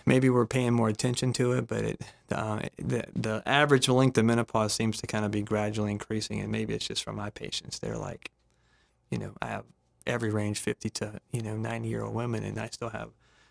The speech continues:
some older women where I have to have that discussion every year, and we're like, "Hey, is it time to stop your hormones?" And they're like, "No, thank you." Like,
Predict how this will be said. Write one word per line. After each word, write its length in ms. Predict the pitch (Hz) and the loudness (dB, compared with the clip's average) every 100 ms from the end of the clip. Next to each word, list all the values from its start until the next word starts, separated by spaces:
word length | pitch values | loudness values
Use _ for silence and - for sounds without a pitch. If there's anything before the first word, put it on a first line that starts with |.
| - | -10
some 260 | - 110 | -4 -2
older 280 | 113 117 110 | 2 2 2
women 340 | 113 117 110 | 2 2 2
where 120 | 107 104 | 2 0
I 40 | |
have 200 | 104 104 | -2 -6
to 100 | 104 | -6
have 220 | 104 104 | -6 -4
that 280 | 101 98 - | -4 -6 -6
discussion 560 | 107 - 110 107 - 104 | -6 -4 -6 -6 -6 -4
every 280 | 104 90 | -4 -4
year, 260 | 101 104 101 | -4 -4 -4
and 100 | 98 | -8
we're 80 | 101 | -8
like, 200 | 92 - | -8 -6
"Hey, 220 | - 190 | -4 -2
is 100 | 165 | -2
it 100 | 127 | -4
time 220 | - 127 | -6 -6
to 80 | 123 | -4
stop 280 | - 127 120 | -2 -4 -4
your 80 | - | -4
hormones?" 420 | 127 131 110 104 | -2 0 0 0
And 80 | 107 | 0
they're 80 | 104 | 0
like, 220 | 104 98 | 0 0
"No, 240 | 107 113 127 | 0 0 -2
thank 320 | 110 127 - | -2 -4 -6
you." 220 | - - - | -10 -12 -12
Like, 100 | - | -14